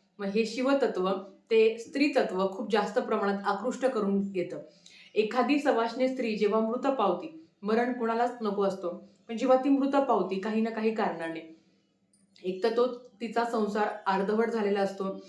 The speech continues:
मुलांचं भवितव्य, मुलांची सुखशांती तिला बघायची असते, तिचा सगळा जीव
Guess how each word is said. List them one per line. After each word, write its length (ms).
मुलांचं 560
भवितव्य, 560
मुलांची 460
सुखशांती 540
तिला 200
बघायची 420
असते, 240
तिचा 240
सगळा 420
जीव 280